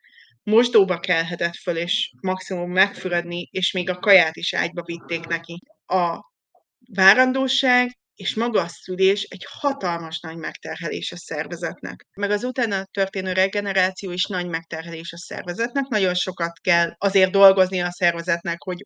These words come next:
ott minden a pocakban helyreálljon,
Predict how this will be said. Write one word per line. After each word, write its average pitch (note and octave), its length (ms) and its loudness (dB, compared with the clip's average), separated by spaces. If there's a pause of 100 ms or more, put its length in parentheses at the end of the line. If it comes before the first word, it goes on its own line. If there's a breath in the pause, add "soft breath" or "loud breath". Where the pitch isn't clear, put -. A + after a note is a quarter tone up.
ott - 340 -6 (580 loud breath)
minden C4 680 4
a G#3 120 -10
pocakban G3+ 880 -2 (100)
helyreálljon, G3+ 1080 2